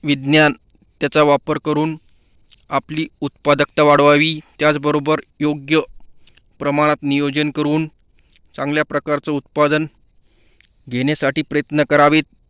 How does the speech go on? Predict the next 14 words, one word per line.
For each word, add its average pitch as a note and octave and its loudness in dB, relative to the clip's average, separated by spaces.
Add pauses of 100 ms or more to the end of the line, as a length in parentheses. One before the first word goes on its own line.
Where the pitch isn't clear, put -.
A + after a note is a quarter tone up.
(460)
व D3+ 0 (220)
आपल्याकडे C#3+ -4
काही C#3 -2
तंत्रज्ञान, D3 -2 (400)
विज्ञान C#3+ 0 (220)
असेल D3 -2 (140)
तर D3 -2
ते D#3 -4 (680)
YouTubeच्या C#3 -4
माध्यमातून D3 2 (580)
इतर D#3 0 (360)
बांधवांना C#3 2 (180)
शेअर D3+ 0
करावं. D3 0